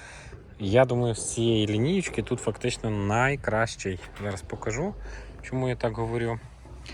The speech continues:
Він не продається, ми на нього вже от поставили Г Б О. Бачите, Г Б О стоїть. Е, він вже проданий,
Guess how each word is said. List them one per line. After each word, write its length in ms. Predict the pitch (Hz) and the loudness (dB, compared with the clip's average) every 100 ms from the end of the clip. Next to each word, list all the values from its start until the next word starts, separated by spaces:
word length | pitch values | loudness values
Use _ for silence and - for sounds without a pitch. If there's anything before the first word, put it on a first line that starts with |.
| - - - - - - - - - - - - - - - | -12 -10 -10 -12 -12 -16 -16 -16 -16 -16 -16 -16 -16 -16 -6
Він 200 | - 147 | 2 4
не 120 | 131 143 | 6 4
продається, 720 | 139 127 135 202 - 180 165 - 127 | 2 2 2 0 2 2 0 -4 -2
ми 120 | 117 | 0
на 100 | 117 | 2
нього 260 | 113 107 | 0 0
вже 160 | 104 107 | -2 0
от 160 | 104 104 | -2 -2
поставили 600 | 107 - - 113 107 101 101 104 | -6 -2 2 4 2 -2 -4 2
Г 100 | 110 | 2
Б 180 | 98 110 | 4 4
О. 240 | 135 226 - - - - - - - - - - - - - - - - - | 6 2 -2 -16 -16 -14 -14 -14 -6 -4 -4 -10 -12 -14 -16 -16 -14 -12 -8
Бачите, 340 | - - - - - - | -8 -8 -12 -14 -14 -8
Г 140 | 107 | -6
Б 100 | 110 | -2
О 120 | 110 107 | -2 -4
стоїть. 500 | - 113 165 - - - - - - - - - - - - - - - - - - - - - - - | -6 -6 -6 -8 -10 -10 -14 -14 -14 -16 -16 -18 -18 -18 -20 -20 -20 -20 -20 -20 -20 -12 -2 -2 -2 2
Е, 540 | 135 135 131 131 131 123 - - 135 | 4 6 8 6 4 2 -6 -4 2
він 100 | 127 | 4
вже 160 | 120 | 4
проданий, 680 | 110 117 110 123 165 185 - | 4 6 6 4 2 0 -4